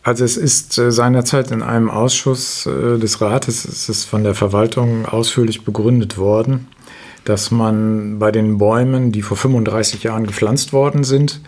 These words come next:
äh, erhebliche Maßnahmen hätte ergreifen müssen, um diese Bäume zu erhalten. Äh, man hat das auch mal errechnet.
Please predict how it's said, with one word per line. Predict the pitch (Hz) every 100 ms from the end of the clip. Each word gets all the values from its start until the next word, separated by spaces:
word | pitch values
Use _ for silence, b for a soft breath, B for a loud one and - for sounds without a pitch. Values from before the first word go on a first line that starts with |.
| B B B B - -
äh, | 110 110 104 - - - - - -
erhebliche | 101 107 151 156 -
Maßnahmen | 120 117 123 117 107 110
hätte | 107 104
ergreifen | 104 110 104 113 - 113
müssen, | 139 156 107 101
um | 120 135 117
diese | 120 139 120
Bäume | 113 117 117 113
zu | -
erhalten. | 120 98 107 117 113 98 95 - - - -
Äh, | 104 104
man | 104
hat | 104 107
das | 110
auch | 98
mal | 104
errechnet. | 104 101 113 - 120 -